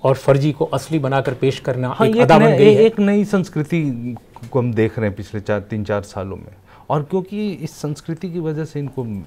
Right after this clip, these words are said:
Speaker 2: डिविडेंड मिले। और, अ, अब आप देखिए, ये बहस सब लोगों के आम घरों में, उनके ड्राइंग रूम में आ गया और वहाँ पे भी परिवारों में डिवीजन हो जाता है इस बात को लेके।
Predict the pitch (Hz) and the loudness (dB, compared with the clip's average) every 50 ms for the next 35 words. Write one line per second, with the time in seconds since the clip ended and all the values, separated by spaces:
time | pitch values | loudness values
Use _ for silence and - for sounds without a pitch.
0 | 101 113 107 104 110 107 113 117 135 139 131 107 101 92 87 82 87 - _ _ | -12 -8 -4 -4 -2 -2 0 0 0 0 0 -2 -2 -4 -6 -10 -12 -16 _ _
1 | _ _ _ _ _ _ _ - - - _ - - _ - - 120 120 120 120 | _ _ _ _ _ _ _ -20 -20 -20 _ -20 -20 _ -6 -2 0 2 2 2
2 | 117 113 117 117 113 110 110 110 110 104 104 101 85 82 90 - - - 135 123 | 0 -2 -2 0 0 2 0 0 -2 -2 -4 -8 -10 -14 -18 -16 -12 -10 -6 -4
3 | 131 131 135 131 120 127 120 120 - 170 170 156 127 127 135 123 120 110 120 127 | -4 -4 -4 -2 -4 -4 -4 -4 -4 -4 -4 -2 -2 -4 -4 -4 -6 -6 -6 -8
4 | 117 - - 117 117 120 127 - - - 107 117 113 110 123 117 113 123 113 113 | -8 -10 -12 -14 -14 -16 -20 -20 -16 -12 -10 -8 -6 -6 -8 -8 -8 -8 -8 -8
5 | 107 98 - 92 107 117 117 117 110 107 98 107 113 113 117 117 113 113 117 113 | -10 -12 -12 -8 -6 -6 -6 -4 -6 -6 -4 -4 -4 -4 -4 -6 -6 -6 -6 -8
6 | 110 95 101 110 104 - - 104 95 98 104 110 113 117 117 123 120 113 107 95 | -10 -10 -12 -12 -10 -8 -8 -6 -4 -4 -4 -4 -4 -4 -4 -4 -4 -6 -6 -6
7 | 85 87 92 95 80 78 78 90 104 110 110 110 113 127 127 - 135 123 113 120 | -8 -8 -10 -10 -12 -12 -10 -10 -10 -8 -8 -6 -6 -8 -6 -6 -6 -6 -6 -6
8 | 110 - 120 110 113 117 127 131 127 135 135 123 117 110 110 98 101 110 104 98 | -4 -2 0 2 4 4 6 6 4 4 2 2 0 0 0 -2 -2 -2 -2 -4
9 | 107 107 101 101 98 98 95 90 - - 98 98 92 90 90 98 101 98 98 - | -4 -4 -4 -4 -4 -6 -6 -8 -8 -8 -8 -8 -8 -8 -8 -8 -8 -8 -10 -10
10 | - 104 98 92 87 90 - - | -10 -10 -8 -10 -12 -12 -16 -20